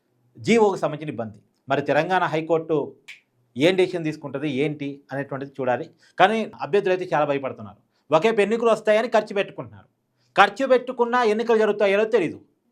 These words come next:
ఒకవేళ ఎన్నికలు జరిగినా సరే, పదవులు సంపాదించుకున్నా సరే, అవి నిలబడతాయో లేదో తెలీదు. రేపు పొద్దున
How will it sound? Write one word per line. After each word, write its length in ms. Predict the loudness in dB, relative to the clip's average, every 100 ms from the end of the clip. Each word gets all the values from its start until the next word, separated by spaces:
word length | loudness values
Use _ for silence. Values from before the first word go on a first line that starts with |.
| 2
ఒకవేళ 500 | 4 6 6 4 2 -4 -8
ఎన్నికలు 380 | -4 0 2 2
జరిగినా 340 | 2 2 0
సరే, 420 | 2 4 4 2 -10 _ _ _ _
పదవులు 320 | 0 4 4 4
సంపాదించుకున్నా 760 | -2 -2 0 0 -4 -6 -6
సరే, 320 | -2 -2 -2 -6 _ 0
అవి 180 | 2
నిలబడతాయో 600 | 2 2 2 2 0 2
లేదో 140 | 2 0
తెలీదు. 260 | -2 -2
రేపు 160 | 0 0
పొద్దున 400 | 0 0 0 0